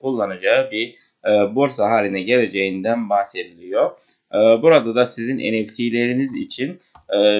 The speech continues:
bir, e, Shitsu tokeninin generizasyona uğramasından bahsediliyor. E, burada da güzel bir resim paylaşmışlar arkadaşlar. E, ve Shiba olsun, Doge olsun ve şimdi de Shitsu hakkında,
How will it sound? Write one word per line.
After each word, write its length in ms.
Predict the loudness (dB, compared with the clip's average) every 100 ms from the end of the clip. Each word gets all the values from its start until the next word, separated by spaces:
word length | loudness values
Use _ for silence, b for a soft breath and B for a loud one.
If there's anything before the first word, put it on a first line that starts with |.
| -2
bir, 320 | -2 -2 -4 -4
e, 240 | -2 -2
Shitsu 460 | -2 -4 -4 -4 -6
tokeninin 640 | -6 -6 -4 -4 -2 0 0
generizasyona 920 | 0 0 0 -2 -2 -4 -2 0 -2
uğramasından 1000 | -4 -4 -2 -2 -6 -10 -6 -6 -6 -2
bahsediliyor. 760 | -2 0 -6 -12 -12 -4 -2 -2 B B B -2
E, 200 | 0 0
burada 240 | 0 0 0
da 80 |
güzel 420 | 0 -2 2 2 2
bir 240 | -2 -2
resim 400 | -4 -4 -4 -4
paylaşmışlar 580 | -6 -10 -10 -16 -8 -6
arkadaşlar. 720 | -6 -8 -10 -10 -8 -6 -6 b b _ -2
E, 80 | 2 2 0 0
ve 280 | -2 0 -2
Shiba 280 | -4 0 2
olsun, 500 | 2 0 -2 -2 -2
Doge 280 | -2 0
olsun 480 | -2 -2 -6 -8 -6
ve 180 | -4 -4
şimdi 480 | -6 -6 -6 -8 -6
de 140 | -6
Shitsu 400 | -6 -12 -12 -6
hakkında, 680 | -4 -4 -8 -10 -2 -2 -2